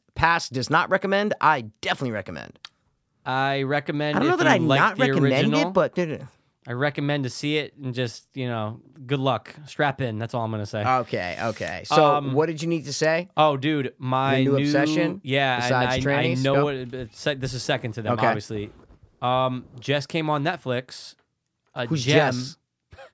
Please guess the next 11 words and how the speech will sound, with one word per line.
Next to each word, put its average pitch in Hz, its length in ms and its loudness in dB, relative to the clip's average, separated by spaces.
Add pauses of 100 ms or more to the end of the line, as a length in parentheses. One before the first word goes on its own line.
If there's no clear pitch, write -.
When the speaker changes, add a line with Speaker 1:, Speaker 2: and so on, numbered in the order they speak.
(340)
Speaker 2:
It 117 100 -6
just 151 220 2
came 175 220 2
on 180 120 2
Netflix. 143 360 0
Speaker 1:
Yeah. 123 220 4 (440)
Speaker 2:
This 131 180 -4
is 123 140 -4
definitely 139 480 -2
a 220 60 0
gem. 165 460 0